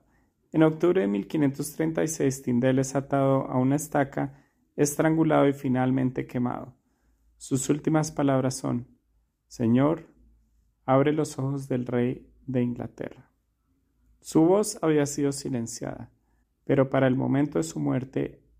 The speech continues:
hasta el muchacho que manejaba el arado en Inglaterra sabía más de las, de la Escritura que los mismos prelados y sacerdotes. ¿Cómo pudo un hombre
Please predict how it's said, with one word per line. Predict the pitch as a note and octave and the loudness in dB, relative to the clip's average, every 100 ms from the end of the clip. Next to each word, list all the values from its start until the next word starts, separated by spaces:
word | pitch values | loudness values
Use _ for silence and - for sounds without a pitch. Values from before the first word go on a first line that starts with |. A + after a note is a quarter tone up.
| _ | _
hasta | B2+ B2+ - - A#2+ | -4 -4 -6 -2 0
el | |
muchacho | A#2+ A#2 - D3 C#3+ - | 0 -2 -2 -2 -2 -8
que | - | -6
manejaba | E3+ D3+ C3+ C#3 C3 | -2 0 0 0 0
el | B2+ | 0
arado | B2+ B2+ C3+ C#3 | 0 0 0 0
en | |
Inglaterra | D3 D3+ E3 E3 C#3+ C3+ C3 | 0 0 -2 0 -2 -2 -6
sabía | - B2+ B2 C3 | -6 -4 -2 0
más | D3 E3+ E3+ | 0 -2 -2
de | E3+ | 0
las, | E3+ D#3+ - - _ _ _ _ _ | -2 -4 -10 -14 _ _ _ _ _
de | C#3+ | 4
la | D3+ D#3 | 4 4
Escritura | D#3 F3+ F3+ E3 C#3+ C3+ - | 0 -4 -2 -2 0 -2 -4
que | - | -4
los | C3+ A#2+ | -2 -2
mismos | B2+ C3 C3+ C3+ | 0 0 0 -4
prelados | C#3 B2 B2 A#2+ B2 - | -4 -2 -2 -4 -6 -6
y | C3+ | -4
sacerdotes. | C3 C#3+ C3 C3+ B2+ C#3+ - - - _ _ _ _ | -2 -4 -6 -6 -6 -6 -10 -20 -20 _ _ _ _
¿Cómo | F3+ G3+ G#3 | -6 -6 -4
pudo | A3+ G#3 | -2 0
un | G3+ | 0
hombre | F#3 E3+ E3 F3 | 0 0 0 -2